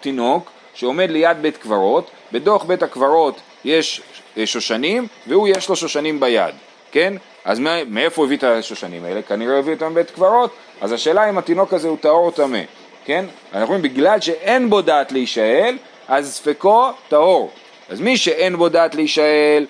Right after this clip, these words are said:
ספקו טהור תמיד, אפילו ברשות היחיד. ומי שיש בו דעת להישאל, שם אנחנו רואים את הכלל של ספק טומאה ברשות הרבים, ספקו טהור, ספק טומאה ברשות היחיד, ספקו טמא.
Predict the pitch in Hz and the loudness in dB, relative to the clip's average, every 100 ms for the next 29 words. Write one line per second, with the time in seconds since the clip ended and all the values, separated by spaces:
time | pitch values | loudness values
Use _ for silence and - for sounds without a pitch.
0 | - - - 156 165 160 151 156 151 151 | -8 -14 -8 -2 0 2 2 4 4 4
1 | 147 151 202 202 101 - - - - 143 | 2 0 0 0 -2 -10 -20 -20 -12 -2
2 | 190 180 156 - 156 156 147 139 202 117 | 0 2 0 0 0 2 0 2 2 0
3 | - - - 87 123 147 - 135 165 233 | -4 -20 -16 -8 -6 -4 -4 0 0 0
4 | 214 247 220 196 175 170 165 156 151 - | 2 2 4 2 0 -2 2 2 2 -2
5 | - - 202 156 127 160 180 180 226 - | -6 0 0 0 -2 -2 -2 -2 2 2
6 | 190 139 - 185 - 151 165 147 139 151 | 2 -4 -4 -6 -4 -2 -2 -2 -6 -2
7 | 175 185 202 160 - 131 151 135 156 220 | 2 2 0 -2 -6 -4 -2 0 2 2
8 | 185 170 - 151 143 139 135 131 147 - | 0 -8 -6 -4 -4 -6 -8 -6 -6 -8
9 | 110 113 - 85 | -6 -6 -6 -10